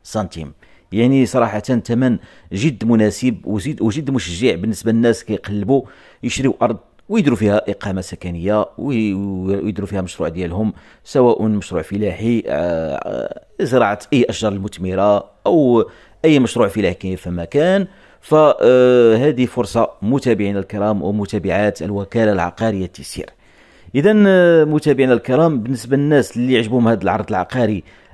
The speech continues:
المتميز هاد في الناحية ديال أكوراي إقليم الحجب، فيتواصل مع الوكالة العقارية تيسير عبر الواتساب أو عبر الهاتف. فالرقم المعتمد ديالنا هو صفر ستة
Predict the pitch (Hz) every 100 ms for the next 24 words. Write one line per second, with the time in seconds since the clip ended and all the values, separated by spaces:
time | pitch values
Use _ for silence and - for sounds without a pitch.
0 | - 143 196 196 180 143 117 95 85 71
1 | - 82 98 107 95 92 107 113 139 127
2 | 127 120 - 120 110 95 85 - 92 -
3 | 127 190 - 113 104 90 - _ _ _
4 | _ 127 120 117 135 165 156 120 78 71
5 | - 92 87 110 104 78 82 98 95 87
6 | 90 - 127 151 - _ _ 101 120 131
7 | 135 135 151 - 87 - 95 95 107 127
8 | 120 156 - 160 - _ - _ _ 131
9 | 131 131 135 - 143 120 123 139 127 110
10 | 135 143 143 120 - 98 123 120 - 143
11 | 127 117 - 131